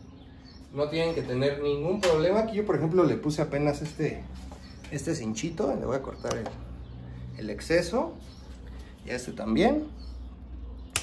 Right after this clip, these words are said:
Aquí si quieren le pueden poner dos, o sea, si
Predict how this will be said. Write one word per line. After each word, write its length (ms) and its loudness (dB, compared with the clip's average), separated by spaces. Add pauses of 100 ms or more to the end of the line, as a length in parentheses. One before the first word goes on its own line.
(240)
Aquí 280 10
si 160 6
quieren 300 12
le 60 10
pueden 320 10
poner 380 10
dos, 380 6
o 80 -10
sea, 400 -2 (760)
si 80 -8